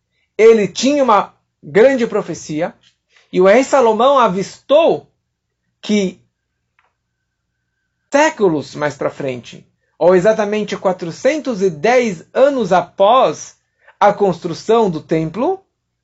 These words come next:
este Beit HaMikdash seria destruído. Ele seria destruído. Por essa razão, ele construiu na estrutura do Beit HaMikdash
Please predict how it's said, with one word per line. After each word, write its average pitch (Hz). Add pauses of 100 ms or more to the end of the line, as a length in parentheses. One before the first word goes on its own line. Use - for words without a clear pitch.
(300)
este 226
Beit 185
HaMikdash 196
seria 170 (880)
destruído. 135 (800)
Ele 220
seria 247
destruído. 208 (920)
Por 185
essa 262
razão, 156 (760)
ele 180
construiu 185 (260)
na 185
estrutura 226
do 190
Beit 185
HaMikdash 143